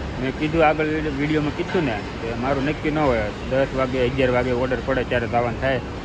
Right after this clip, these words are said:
હજી અગિયાર, સાડા અગિયારનો ઓર્ડર છે. અને ગાડી છે ને મારી, ગાડી આની પાસે ધૂળ કેવી થાય છે તો આ લઈ જવી છે ગોડાઉનેથી, પણ મેળ ના આવતો કોક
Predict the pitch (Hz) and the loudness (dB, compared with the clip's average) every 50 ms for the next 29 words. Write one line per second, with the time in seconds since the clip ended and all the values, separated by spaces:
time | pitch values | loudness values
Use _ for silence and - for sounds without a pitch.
0 | - - - - - 123 123 127 131 135 135 139 139 147 147 131 120 131 143 151 | -10 -10 -8 -8 -6 -4 -4 -2 0 0 0 2 2 2 2 2 2 2 4 4
1 | 143 135 139 135 131 131 131 131 135 131 127 120 - 151 170 180 190 - - - | 2 2 0 0 0 0 0 0 0 0 0 0 0 0 0 0 -2 -4 -8 -8
2 | - - - - - - - 117 113 123 131 151 156 151 147 - 165 156 135 135 | -8 -8 -8 -6 -6 -6 -4 -2 2 2 4 4 2 2 0 0 0 0 2 0
3 | 131 117 - - 127 135 143 135 135 131 127 - 135 127 139 131 - 120 - 123 | 0 0 2 2 2 2 2 2 0 0 0 -2 -2 0 0 0 0 0 0 0
4 | 135 131 120 - - 147 139 120 - 117 117 113 - - 135 165 - - - - | 0 0 0 0 0 0 0 0 0 -2 -2 -2 0 0 0 0 0 -4 -8 -8
5 | - - - - - - - - - - - - - - 123 120 113 101 - - | -8 -8 -8 -6 -6 -6 -6 -6 -6 -6 -6 -4 -2 2 4 4 4 4 2 0
6 | - - - - - - - - - - - - - - - - - - - - | -4 -4 -6 -6 -6 -6 -4 -6 -6 -6 -6 -6 -6 -6 -6 -6 -6 -6 -6 -4
7 | - - - - - - - - - - - - - - - - - - 113 110 | -4 -4 -4 -6 -6 -6 -6 -6 -6 -6 -6 -6 -6 -6 -6 -6 -4 -2 0 2
8 | 113 120 139 135 139 147 147 143 143 151 135 131 143 143 147 151 151 151 147 147 | 4 6 6 6 6 6 6 6 4 4 4 4 2 2 0 -2 -2 -4 -4 -2
9 | 123 151 147 156 156 147 - - 120 113 117 127 131 120 120 123 123 117 123 113 | 0 2 4 4 4 4 2 0 0 2 2 2 2 2 2 2 2 2 0 0
10 | - 107 110 107 | -2 -2 -4 -4